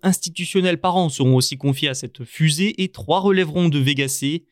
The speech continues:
Avio, constructeur italien, pourra de son côté commercialiser Vega C, dernier sujet sur lequel les trois pays se sont entendus,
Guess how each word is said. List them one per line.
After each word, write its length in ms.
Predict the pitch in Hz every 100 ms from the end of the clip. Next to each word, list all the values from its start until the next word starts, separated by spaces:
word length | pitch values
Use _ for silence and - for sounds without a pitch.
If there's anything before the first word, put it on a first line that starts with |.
| _ -
Avio, 380 | 139 131 190 214
constructeur 560 | 139 131 - 131 131 127
italien, 460 | 156 151 160 165
pourra 280 | 135 127 131
de 140 | 117 113
son 200 | 143 127
côté 320 | 143 160 135
commercialiser 760 | 180 180 175 - 170 151 165
Vega 240 | 139 139 135
C, 360 | - 175 196 _ _ -
dernier 300 | 135 131 127
sujet 320 | - 143 147
sur 160 | 131 131
lequel 300 | 127 - 131
les 260 | 120 120
trois 240 | 117 147 139
pays 180 | 156 135
se 120 | 131
sont 120 | 147
entendus, 540 | 139 147 139 214 233